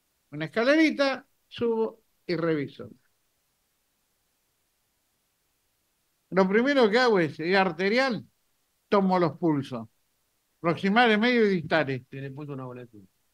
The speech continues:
Speaker 1: Tiene todo lo... No, se lo informo, pulsos, arte-,
Speaker 2: Distales.
Speaker 1: proximales, medio y distales, qué tipo de pulsos son,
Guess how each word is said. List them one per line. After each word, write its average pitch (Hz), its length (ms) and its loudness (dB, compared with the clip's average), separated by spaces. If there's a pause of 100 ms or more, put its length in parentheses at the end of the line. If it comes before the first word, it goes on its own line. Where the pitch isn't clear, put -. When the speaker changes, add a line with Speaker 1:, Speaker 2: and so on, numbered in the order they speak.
(120)
Speaker 1:
Tiene 277 400 0
todo 269 260 4
lo... 208 240 0 (320)
No, 254 280 4
se 226 160 0
lo 226 120 2
informo, 226 600 2
pulsos, 262 400 0
arte-, 208 340 0
Speaker 2:
Distales. 175 440 -8 (160)
Speaker 1:
proximales, 254 800 2
medio 262 340 -2
y 240 40 -4
distales, 240 640 0 (580)
qué 247 120 -2
tipo 226 340 -2
de 226 120 4
pulsos 233 420 -2
son, 247 580 -2